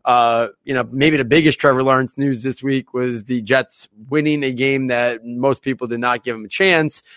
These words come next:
And right now, the Jaguars potentially in the driver's seat for Trevor Lawrence. Uh, Kyle Trask and Mac Jones, two quarterbacks that have emerged this year, uh,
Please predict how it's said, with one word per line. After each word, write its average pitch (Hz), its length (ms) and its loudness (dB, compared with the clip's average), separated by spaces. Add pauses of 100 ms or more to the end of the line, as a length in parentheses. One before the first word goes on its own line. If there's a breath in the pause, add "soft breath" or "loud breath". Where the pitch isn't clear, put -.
(140 soft breath)
And 135 200 -4
right 131 180 4
now, 131 220 0
the 123 100 -2
Jaguars 123 640 2
potentially 123 480 -2
in 120 60 -4
the 117 80 -6
driver's 113 480 0
seat 120 340 -6
for 120 380 0
Trevor 104 400 0
Lawrence. 147 600 2 (360 soft breath)
Uh, 113 340 2 (140)
Kyle 151 300 4
Trask 151 540 2
and 127 140 -4
Mac 135 300 -4
Jones, 147 520 -4
two 160 220 -6
quarterbacks 147 800 -2
that 131 300 -2
have 127 180 -8
emerged 127 540 -2
this 151 260 -6
year, 156 420 0 (320)
uh, 120 380 0